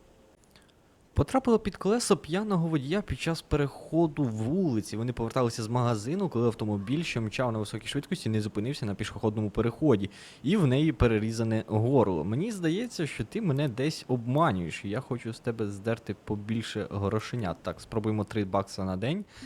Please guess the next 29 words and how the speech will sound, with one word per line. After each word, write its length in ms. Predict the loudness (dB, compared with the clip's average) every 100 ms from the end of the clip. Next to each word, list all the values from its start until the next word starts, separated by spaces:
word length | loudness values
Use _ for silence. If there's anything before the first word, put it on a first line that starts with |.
| -16 -4
Я 120 | 0 2
підозрюю, 440 | 2 2 4 2
що 200 | 2 0
вона, 360 | 2 2 0 -2 _ _ _ _ _ _ -8
я 180 | -2 -2
би 120 | -2
почувався 400 | -2 -2 -2 -4
краще 320 | -4 -4 -4
з 60 | -4
меншою 400 | -4 -4 -8 -8
сумою. 300 | -6 -4 -2
Ну 60 | 0
давайте, 300 | 2 2 0
два 160 | -2
шістдесят 460 | -2 -4 -4 -4 -2
п'ять. 260 | -2 0
Мені 200 | 0 -2
здається, 340 | 0 0 0 0
вона 160 | 0
одержима. 720 | 0 0 2 2 2 0 -2 -8 -18 _ -20 -20 -20 -20 -12
Да, 540 | -8 0 2 4 4 2
назбирав 600 | 0 -2 0 2 2 0
я, 60 |
конечно, 440 | 0 0 -2 -4 -6
собі 180 | -8
клієнтів 640 | -2 2 4 4 2 -2 -2
прям 360 | 2 2 2 -2
в 80 |
вагон. 640 | 0 2 2 2 -2 -2